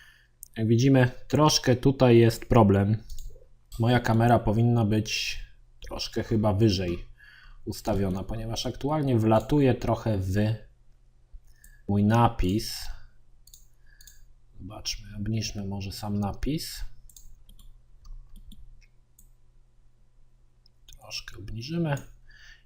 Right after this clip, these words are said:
i przeniesiemy tą klatkę kluczową tutaj na początek. Zobaczmy teraz.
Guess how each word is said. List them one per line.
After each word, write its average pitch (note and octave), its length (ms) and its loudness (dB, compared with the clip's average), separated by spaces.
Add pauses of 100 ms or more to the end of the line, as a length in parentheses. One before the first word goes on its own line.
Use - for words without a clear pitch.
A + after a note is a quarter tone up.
(100)
i - 40 -20
przeniesiemy A#2 600 0
tą G2+ 140 -4
klatkę G2+ 380 -4
kluczową F#2+ 680 -4 (480)
tutaj - 260 -14
na - 300 -20 (120)
początek. - 640 -6 (720)
Zobaczmy - 380 -8
teraz. B2 560 -6